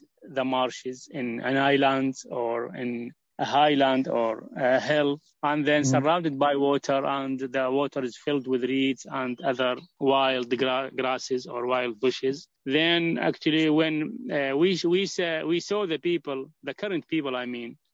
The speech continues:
Speaker 1: moving from their houses at the morning, they, they are taking all of the water buffalo with them and their boats, and then traveling or moving out, uh, far away from their,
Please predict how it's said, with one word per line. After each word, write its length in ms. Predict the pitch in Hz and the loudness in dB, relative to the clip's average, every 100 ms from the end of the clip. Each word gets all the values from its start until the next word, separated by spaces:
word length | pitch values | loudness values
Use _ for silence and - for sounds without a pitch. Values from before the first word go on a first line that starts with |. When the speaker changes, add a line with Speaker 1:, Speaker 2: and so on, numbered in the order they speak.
| - | 2
Speaker 1:
moving 640 | 160 185 175 156 151 143 | 6 8 8 8 6 4
from 560 | 135 147 147 143 143 - | 4 2 2 0 -4 -8
their 500 | 175 147 147 143 156 - - _ - | -4 0 0 0 -6 -10 -20 _ -16
houses 800 | - 135 143 147 - 170 170 _ _ _ | -6 -2 -2 -2 -2 -4 -4 _ _ _
at 160 | 135 135 | -2 0
the 120 | 139 | 2
morning, 500 | 143 139 139 151 160 - - | 2 2 2 0 -2 -8 -8
they, 460 | 143 147 147 147 | -2 -2 -2 -4
they 180 | 135 143 | -4 -2
are 200 | 147 143 - | -2 -4 -4
taking 400 | 165 160 - 143 - | -4 -2 -4 -6 -4
all 260 | 156 156 156 | -2 0 0
of 120 | 131 | 0
the 280 | 139 135 - | -2 -2 -4
water 640 | - 143 143 139 156 143 | -8 -8 -4 -2 0 -2
buffalo 440 | 127 135 147 139 131 | -4 -4 -2 0 2
with 220 | 139 131 | 2 0
them 260 | 139 143 151 _ _ | -4 -6 -10 _ _
and 200 | 127 127 | -2 0
their 200 | 123 147 | 2 2
boats, 500 | 139 139 139 139 - - _ 147 | 2 4 4 4 0 -18 _ -4
and 180 | 160 | 0
then 380 | 151 170 165 165 - | 2 2 2 -2 -6
traveling 580 | - 175 175 170 165 165 | -4 -2 0 0 0 0
or 180 | 147 143 | -2 -2
moving 480 | 147 165 147 147 139 - - | 0 0 0 -2 -4 -12 -4
out, 380 | 170 170 165 165 | 0 2 2 0
uh, 400 | - 147 135 135 | -2 -4 -4 -6
far 320 | - - 185 180 | -4 0 2 2
away 480 | 160 151 147 143 143 | 0 0 -2 -6 -8
from 260 | - 143 139 | -2 0 0
their, 320 | 143 143 | -2 -2